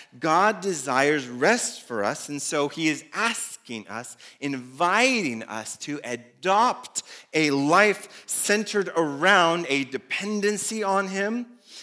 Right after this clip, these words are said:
And when we depend on him, we can rest on him. So as we prepare ourselves, the preparation for Sabbath is really a preparation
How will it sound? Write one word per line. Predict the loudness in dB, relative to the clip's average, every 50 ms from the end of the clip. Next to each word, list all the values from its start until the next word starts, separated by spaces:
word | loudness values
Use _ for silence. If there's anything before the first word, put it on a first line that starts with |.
| -14 -6
And | -4 -2 -2 0 2 4
when | 6 6 6 4 2
we | 0 0 -2
depend | -4 -6 -6 -4 -2 0 2 2 2 2
on | 0 -2 -2 -4
him, | -6 -8 -6 -6
we | -6 -6
can | -8 -10 -12 -12 -12 -14 -16 _ _ _ _ _
rest | _ -6 -4 -4 -4 -4 -6 -10 -12 -14 -14 -16 -14
on | -14 -12 -14 -14
him. | -16 -18 -20 -20 -18
So | -18 -16 -10 -8 -6 -4 -6 -6 -8 -12 _ _ _ _ _ _ _ _ _ _ _ _ _ _ _ _ _ _ _
as | 2 2 2 4
we | 0 -2 -4
prepare | -4 -8 -12 -12 -12 _ -6 -4 -2 2 6 8 8 8 8 8
ourselves, | 6 6 4 4 2 2 0 0 0 0 -2 -8 -18 -12 -4
the | -4 -4
preparation | -4 -2 0 2 2 2 0 -2 2 4 6 6 6 4 2 0 -2 -2 -2
for | -4 -6 -4 2 4 6 6 6 6 4 2 0 -4 -12 -10
Sabbath | -6 -4 -2 -2 -2 0 4 4 6 6 6 6 4 2 2 0 -6 -14 -20 -20 _ _ _ _ _ _ _ _ _ _ _ _
is | -10 -8 -8 -8
really | -10 -6 -2 2 4 4 6 6 4 2
a | 0
preparation | 0 -2 -4 -6 -6 -4 -6 -4 -2 -2 -2 -4 -6 -8 -10 -10 -10 -12